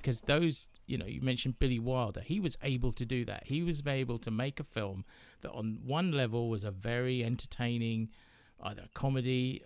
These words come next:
although actually his darker films, uh, are, are, I think,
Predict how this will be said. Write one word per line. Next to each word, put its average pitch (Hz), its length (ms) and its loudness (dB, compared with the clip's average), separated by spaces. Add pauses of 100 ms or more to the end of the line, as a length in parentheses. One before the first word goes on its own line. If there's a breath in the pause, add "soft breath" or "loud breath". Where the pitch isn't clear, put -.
although 107 360 -2
actually 117 280 -2
his 107 140 -2
darker 120 340 -2
films, 104 420 -2
uh, - 300 -8
are, 101 260 -4
are, 104 280 0
I 110 120 0
think, - 360 -2